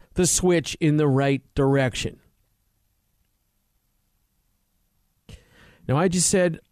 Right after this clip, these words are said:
a whole show's worth in five minutes. And what you have to understand is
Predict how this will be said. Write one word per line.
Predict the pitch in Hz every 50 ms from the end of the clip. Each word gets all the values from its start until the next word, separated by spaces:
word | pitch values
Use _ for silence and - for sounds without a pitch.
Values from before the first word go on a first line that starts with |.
| _ _ _ -
a | 131
whole | 123 135 165 170 170 170
show's | - - - 175 160 165 151 123 131
worth | 143 143 135 127 120 -
in | 139 127
five | 117 - - 123 113 113 113 107
minutes. | 113 117 110 - - - - - - - - - _ _ _ _ _ _ _ _ _ _ _ _ _ _ _ _ _ _ _ _ - - _ _ _ _ _ _ _ _ _ _ _ _ _ _ _ _ _ _ _ _ _ _ _ _ _ _ _ _ _ _ _ _ _ _ _ _ _ _ _ _ _ _ _ _ _ _ - - - - - - - - _ _
And | - 156 151 165 180 185
what | 185 180 - - -
you | 165
have | 143 175 220 262 254
to | - 247
understand | - 302 208 190 - - 185 151 147 143 135
is | 131 135 135 127 -